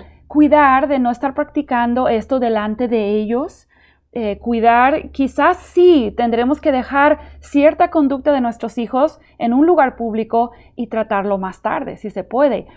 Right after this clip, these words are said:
En ese sentido, quizás donde antes yo llevaba la vara en mi pañalera y me metía a un baño público y quizás ahí pudiera aplicar disciplina, realmente, probablemente esto no va a ser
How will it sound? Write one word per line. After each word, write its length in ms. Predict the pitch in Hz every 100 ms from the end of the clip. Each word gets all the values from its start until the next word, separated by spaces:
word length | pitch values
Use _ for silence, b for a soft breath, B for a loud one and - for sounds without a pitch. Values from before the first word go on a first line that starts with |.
| b b _ - _
En 220 | - 240
ese 280 | 254 262 320
sentido, 480 | 320 294 285 294 311
quizás 440 | 285 262 277 -
donde 260 | 247 240 240
antes 300 | 254 269 254
yo 240 | 254 254
llevaba 420 | 233 226 226 233
la 160 | 254 233
vara 340 | 226 240 240
en 80 | 226
mi 120 | 220
pañalera 680 | 220 214 208 202 233 269 254
y 200 | 233 208 B B
me 120 | 226 226
metía 340 | 220 247 262
a 40 |
un 160 | 262 240
baño 360 | 240 247 247 254
público 640 | 262 269 269 269 247 233
y 260 | 220 214
quizás 380 | - 247 233 262
ahí 380 | - 254 277 262 - -
pudiera 460 | 233 214 220 277 269
aplicar 440 | 269 262 254 262
disciplina, 540 | 247 262 247 285 320 240
realmente, 680 | 233 233 226 233 254 254 - _
probablemente 640 | - 233 233 233 220 220
esto 200 | 214 233
no 140 | 220 208
va 140 | 196
a 40 |
ser 340 | 202 208 196